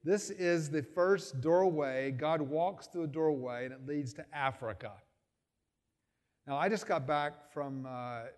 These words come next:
from being in Taiwan and India. I just want to say to you, those of you who are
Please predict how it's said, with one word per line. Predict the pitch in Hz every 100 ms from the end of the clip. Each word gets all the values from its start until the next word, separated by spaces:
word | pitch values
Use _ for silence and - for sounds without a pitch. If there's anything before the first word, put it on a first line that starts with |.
| _
from | 135 123 123 - 139
being | 151 147
in | 131 117 -
Taiwan | 135 135 135 151 156 151 131
and | 123
India. | 151 175 131 113 127 147 _ - _ _ _ _ _ _ _ _ _ _ _
I | 190 175
just | 208
want | 165
to |
say | - - 170 143 123 123 -
to | 143
you, | 143 156 170 175
those | 151 160 175
of | 175
you | 156 156
who | 135 151
are | 139 135 135